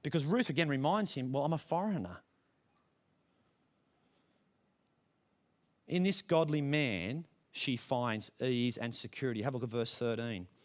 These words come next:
"May I continue to find favor in your eyes, my lord," she said. "You have put me at ease." She comes and she's at ease. See, this is a man with power, wealth,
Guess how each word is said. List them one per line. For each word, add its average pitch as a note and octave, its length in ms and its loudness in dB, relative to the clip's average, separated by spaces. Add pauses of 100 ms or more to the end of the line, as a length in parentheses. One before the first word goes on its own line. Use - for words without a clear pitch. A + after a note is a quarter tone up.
(320)
"May C3+ 80 2
I C3+ 120 4
continue D#3+ 440 0
to D3 60 2
find C3 320 -2
favor B2+ 440 0
in B2+ 80 -2
your A#2+ 240 0
eyes, A#2 280 2
my A#2 200 -2
lord," G2+ 380 -2
she A2 100 -8
said. G2+ 300 -4
"You B2 180 0
have A2+ 240 -4
put - 360 -4 (300)
me G2+ 420 -2 (320)
at F#2+ 340 -4 (760)
ease." D#2+ 600 -12 (1300)
She - 200 -6
comes B2+ 420 -2
and G#2 160 -6
she's G#2 240 -4
at G2+ 180 -6
ease. F2+ 520 -10 (640)
See, F#3 120 0
this A3+ 100 2
is B3+ 60 0
a C4+ 40 2
man E3+ 240 4
with C3 140 -4
power, F#3 540 4 (260)
wealth, C3 680 4